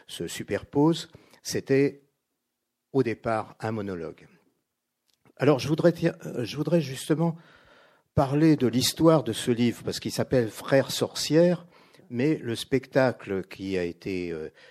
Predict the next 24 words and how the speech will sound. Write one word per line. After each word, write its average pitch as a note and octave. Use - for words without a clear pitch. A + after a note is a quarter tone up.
créé A2
euh, F#2
un D3+
an C3+
avant G#2
la F2
publication F2+
du E2+
livre, D3+
euh, E2
s'appelle C#3+
Frères C#3
sorcières. -
Euh, -
il A#2+
se -
trouve F#3
que D#3
lorsque A2+
j'ai A2
donné A#2
à F2
Joris G2
Mathieu, G2